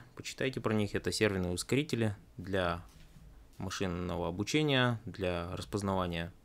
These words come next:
голоса, изображений и так далее. И, скорее всего, какая-то компания закупила эти железяки,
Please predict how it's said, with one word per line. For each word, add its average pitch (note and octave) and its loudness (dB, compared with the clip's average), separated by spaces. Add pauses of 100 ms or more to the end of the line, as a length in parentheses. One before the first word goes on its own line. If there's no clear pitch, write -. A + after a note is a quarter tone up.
(160)
голоса, A2 2 (160)
изображений F#2+ 2
и G#2+ -4
так F2+ -2
далее. F2 -2 (400)
И, D3+ -4
скорее A#2+ 8
всего, F#2+ 4
какая-то G#2 6
компания F#2+ 2 (160)
закупила G2+ 0
эти F2 -4
железяки, A2 2